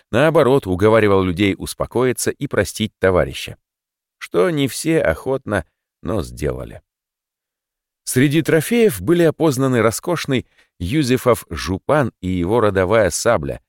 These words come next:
с которой он никогда не расставался. Гетману принесли их показать. Состроив приличное случаю лицо, внутри Матьяш радовался. Одной опасностью меньше.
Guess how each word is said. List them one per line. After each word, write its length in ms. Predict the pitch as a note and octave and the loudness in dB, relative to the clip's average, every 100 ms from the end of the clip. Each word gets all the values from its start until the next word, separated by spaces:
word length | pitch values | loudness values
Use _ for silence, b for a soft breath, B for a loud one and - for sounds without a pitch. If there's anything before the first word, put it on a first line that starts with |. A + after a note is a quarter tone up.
| _ | _
с 80 | - | -12
которой 360 | D#2+ E2 D#2 - | -8 -4 -2 -2
он 240 | D#2+ D2+ | -4 -4
никогда 400 | D2+ E2 E2 D#2+ | -4 -2 -2 0
не 120 | D#2 E2 | 0 0
расставался. 680 | E2+ - G2+ E2 A#1+ - - _ _ _ _ _ | -2 -2 0 0 -2 -10 -16 _ _ _ _ _
Гетману 560 | C#2+ C2+ C#2+ F#2 G#2+ C3+ | -8 -6 -4 -4 -4 -4
принесли 540 | A2+ A2+ G#2 F2+ D2 | -4 -4 -4 -4 -6
их 220 | D#2 G#2+ - | -8 -8 -10
показать. 640 | A#2 B2+ F#2 D2 B1+ - _ _ _ _ _ b b b _ _ | -8 -6 -4 -4 -6 -10 _ _ _ _ _ b b b _ _
Состроив 800 | - D#2+ - F#2 F2+ D#2 - _ | -4 -4 -2 0 2 2 -4 _
приличное 680 | D#2+ E2+ E2+ F#2 - D#2+ D2+ | -6 -4 -2 -4 -6 -6 -6
случаю 520 | - F2 F2+ - D#2+ | -6 -4 -6 -4 -4
лицо, 500 | D2+ D2+ - - F#2+ - _ _ _ - | -4 -6 -6 0 0 -2 _ _ _ -12
внутри 540 | C#2+ D#2 D2 - A#2+ | -6 -6 -6 -8 -6
Матьяш 520 | F#2+ D2+ - E2 E2 - | -4 -4 -2 -2 -2 -8
радовался. 800 | C#2 C#2+ C2 A#1+ G1+ - - - _ _ _ - | -4 -4 -4 -8 -14 -14 -16 -18 _ _ _ -6
Одной 500 | C#2 C2+ D2+ F#2+ B2 | -6 -4 -2 -2 -2
опасностью 840 | - - F2+ - F#2+ - - E2 | -4 0 0 0 -6 -8 -8 -6
меньше. 540 | C2+ D2 D2 - - | -4 -6 -6 -6 -10